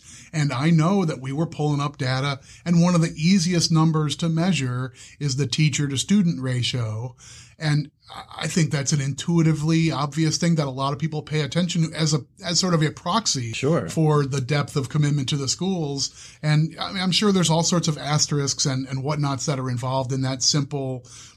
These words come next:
Speaker 1: brute force number, but people do think in terms of class size. And I, I, I, I'm interested. When I just went to, you know, back to school night at my elementary school, and I was looking around seeing how many seats are in, are in these rooms and so forth. So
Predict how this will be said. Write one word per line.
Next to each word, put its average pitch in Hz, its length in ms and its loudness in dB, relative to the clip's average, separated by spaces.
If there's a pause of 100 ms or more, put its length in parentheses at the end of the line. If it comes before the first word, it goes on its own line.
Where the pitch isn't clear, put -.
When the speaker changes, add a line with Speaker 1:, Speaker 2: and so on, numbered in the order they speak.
(100)
Speaker 1:
brute 156 240 2
force 143 360 -2
number, 175 480 0 (300)
but 165 240 0
people 170 320 0
do 170 260 0
think 240 320 2
in 143 140 2
terms 135 320 0
of 123 220 -2
class 117 340 -4
size. 117 400 -4
And 135 100 -2
I, 156 100 4 (100)
I, 190 240 -2
I, 170 200 -8
I'm 220 200 2
interested. 147 720 -2
When 143 120 -8
I 151 260 -2
just 156 240 0
went 170 220 2
to, 147 300 0 (100)
you 151 80 -6
know, 123 160 -8 (180)
back 139 260 -4
to 151 100 2
school 165 340 4
night 156 440 2
at 139 220 -8
my 156 280 -2
elementary 165 500 2
school, 190 480 -2
and 139 400 -4 (260)
I 120 140 -12
was 131 240 -6
looking 156 240 -2
around 214 380 -2
seeing 127 240 0
how 135 160 -4
many 131 200 -2
seats 131 400 0
are 127 200 -4
in, 127 200 -4
are 131 180 -8
in 127 120 -4
these 123 240 -4
rooms 127 260 -4
and 127 120 -2
so 131 160 -6
forth. 139 260 -10
So 175 260 -2